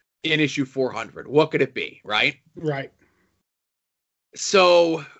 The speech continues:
Speaker 1: and then we get to issue four hundred, and it goes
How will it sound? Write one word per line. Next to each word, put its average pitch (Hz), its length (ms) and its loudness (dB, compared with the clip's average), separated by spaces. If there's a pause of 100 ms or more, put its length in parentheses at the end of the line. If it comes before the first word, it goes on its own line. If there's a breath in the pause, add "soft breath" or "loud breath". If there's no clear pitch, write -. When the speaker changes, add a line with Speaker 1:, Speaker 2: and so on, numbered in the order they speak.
(640)
Speaker 1:
and 151 200 0
then 180 180 2
we 175 120 0
get 156 340 -2
to 151 760 -2
issue 151 320 -6
four 131 340 -2
hundred, 135 720 -2 (2500)
and 151 680 0 (300)
it 143 280 -10
goes 175 420 2